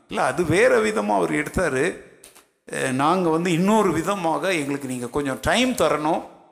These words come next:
நாங்க வந்து என்ன செய்ய போறோம், அஹ், மே மாசத்துல நான் மறுபடியும் பிறந்த நாள் வருகிறது. மே மாசத்துல தான் என் பிறந்த நாளும் வருது. நான் மறுபடியும் பிறந்த நாளும் வருது.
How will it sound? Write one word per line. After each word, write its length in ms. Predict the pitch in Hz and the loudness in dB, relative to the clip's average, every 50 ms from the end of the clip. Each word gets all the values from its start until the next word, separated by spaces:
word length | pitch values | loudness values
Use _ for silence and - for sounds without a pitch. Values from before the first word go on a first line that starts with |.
| _ _ _ _ _ _ _ _ _ _ _ _ | _ _ _ _ _ _ _ _ _ _ _ _
நாங்க 320 | - 156 196 226 226 202 | 2 4 6 6 6 4
வந்து 200 | 170 156 170 214 | 4 2 2 2
என்ன 180 | 240 196 175 190 | 2 2 2 2
செய்ய 220 | - - 185 160 | 2 2 2 2
போறோம், 540 | 151 - 156 147 147 175 226 262 262 - - - - - - _ _ _ _ _ _ _ _ _ _ - - | 2 0 0 0 2 2 2 0 0 -4 -6 -12 -20 -20 -20 _ _ _ _ _ _ _ _ _ _ -8 -4
அஹ், 280 | 180 151 135 127 127 | 0 0 0 0 0
மே 240 | 127 147 185 214 240 | 2 4 4 4 4
மாசத்துல 760 | 247 214 185 180 185 170 - 185 165 - - 147 151 214 254 | 4 4 4 4 4 4 4 2 2 0 0 0 2 2 2
நான் 280 | 226 170 156 143 135 131 | 2 2 0 0 0 0
மறுபடியும் 640 | 143 160 175 202 226 247 233 226 202 202 190 170 180 | 2 2 4 4 2 2 2 2 2 2 2 2 2
பிறந்த 380 | - 156 160 165 165 160 165 | 2 4 4 4 2 2 0
நாள் 300 | 156 156 151 151 165 170 | 0 2 2 2 2 2
வருகிறது. 560 | 165 147 131 123 123 120 117 117 107 98 104 - - - _ _ _ _ _ _ _ _ _ - - - - - _ _ _ _ _ | 2 2 0 0 -2 -2 -4 -6 -6 -8 -12 -14 -18 -20 _ _ _ _ _ _ _ _ _ -20 -20 -20 -20 -20 _ _ _ _ _
மே 260 | - 127 131 156 190 | -8 -4 -2 -2 0
மாசத்துல 640 | 208 175 170 170 165 - - 185 - - 165 160 165 | 0 2 2 2 2 2 2 0 0 0 0 0 2
தான் 120 | 175 202 | 2 0
என் 200 | 208 202 151 - | 0 0 -2 -2
பிறந்த 420 | - 156 165 185 208 208 196 196 196 | 0 0 0 2 2 2 2 0 2
நாளும் 360 | 190 180 185 196 208 208 190 | 2 2 2 2 2 2 0
வருது. 420 | 170 156 151 147 156 180 214 - - - - - - - - - | 0 -2 -2 -2 0 0 0 0 -2 -6 -10 -14 -20 -20 -10 -6
நான் 180 | 127 120 123 | -4 -4 -2
மறுபடியும் 800 | 123 139 147 170 185 214 185 202 214 208 220 214 214 226 247 247 | 0 0 2 2 2 2 2 2 2 2 2 2 2 2 2 2
பிறந்த 360 | 240 196 196 196 190 180 185 180 | 2 4 4 4 2 0 0 0
நாளும் 460 | 170 170 170 175 180 180 170 147 135 | 2 2 4 4 2 2 0 0 0
வருது. 340 | 131 127 117 147 185 226 | -2 -2 -2 0 0 0